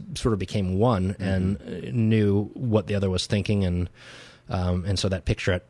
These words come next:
Speaker 1: Bar Bess of the two of us with one accordion <laughs> kind of is true in some sense,
Speaker 2: Yeah.
Speaker 1: you know. And
Speaker 2: So then how does it feel when you, uh, are attacking a project alone? I mean, is it a, a different way of thinking about it when
Speaker 1: Well,
Speaker 2: it's just you, or not really?
Speaker 1: yes and no. I mean, it's, at sometimes I, I s-,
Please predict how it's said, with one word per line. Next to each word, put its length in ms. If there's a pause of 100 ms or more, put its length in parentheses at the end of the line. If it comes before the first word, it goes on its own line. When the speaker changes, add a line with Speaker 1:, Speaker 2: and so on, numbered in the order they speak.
Speaker 1:
Bar 500
Bess 260
of 260
the 60
two 180
of 60
us 140
with 140
one 120
accordion 480
<laughs> 140
kind 120
of 120
is 160
true 300
in 240
some 200
sense, 280
Speaker 2:
Yeah. 100
Speaker 1:
you 60
know. 140
And 100 (580)
Speaker 2:
So 160
then 140
how 140
does 140
it 80
feel 220
when 180
you, 320
uh, 40 (300)
are 180 (120)
attacking 460
a 40
project 440
alone? 480
I 80
mean, 140
is 200
it 80
a, 440
a 60
different 400
way 140
of 80
thinking 340
about 260
it 80
when 100
Speaker 1:
Well, 100
Speaker 2:
it's 60
just 180
you, 200
or 60
not 160
really? 400
Speaker 1:
yes 360
and 140
no. 180
I 60
mean, 140
it's, 220
at 160
sometimes 500
I, 180
I 160
s-, 160